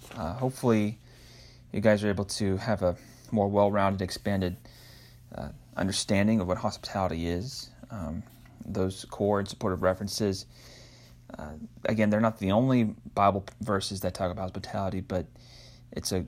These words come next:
solid foundation. It's, uh, where I would suggest starting if you were to systematically approach, uh, some research on it. Um, but these don't really get into the story, the, the narratives in the Bible where hospitality is being displayed.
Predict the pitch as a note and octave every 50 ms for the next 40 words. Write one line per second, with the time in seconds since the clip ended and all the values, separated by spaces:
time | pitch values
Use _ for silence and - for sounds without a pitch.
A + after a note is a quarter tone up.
0 | - - - - - - - A#2 A#2+ B2 A#2+ G#2+ G2+ - - F2+ F2+ F2+ E2+ F2+
1 | F2+ F#2 - - G#2 F#2+ F2+ E2+ F2+ - - - - - - E2+ F2 E2 E2 -
2 | - - - - - - - A2 G2+ G2 F#2+ G2+ G#2+ G2+ F#2+ - - G2+ F#2 F2
3 | G2 F2+ - - - - E2 E2+ F2+ G#2 B2+ C3 G#2+ F2 - - - F#2 F#2 F#2
4 | F2 D#2+ - - - F#2 F2 E2 F2 - - A2+ - - F#2+ F#2+ F#2 F2+ F2 -
5 | F#2 E2 E2 D#2+ - - - G2 F2+ F2+ - - - - - - - D2 D2+ D2
6 | - - G2 F#2 E2+ F2+ G2 - - G#2+ - - A#2 A2+ A#2+ C#3+ E3 - - -
7 | - - - - - - - - - - - F2 F2 E2 E2 F2+ - E3 G#3 -
8 | - - G#2+ F#2 - - - - - - - - - A#2 A#2 A#2+ A2+ - B2 G#2+
9 | A2 G#2 G2+ G2 F#2+ G#2+ G2+ G2+ G2 G2 F#2+ - - G#2+ F#2 F2+ F2+ E2+ E2+ F2+
10 | F2+ F2 E2+ E2 D2+ - - - - A#2+ A#2 A2+ G#2 F#2 F2+ D#2 E2 E2+ - -
11 | - - - - D2 C#2 D2 D#2+ D#2 E2+ F#2+ G2+ G2+ F#2+ E2+ D#2 F2 D#2+ - D#2+
12 | D#2+ D#2+ E2 - C2+ A#1 C2+ C#2+ - D#2 D#2 - - - D2 E2+ - D2 C#2+ -
13 | - - - - - F2+ D#2+ D2+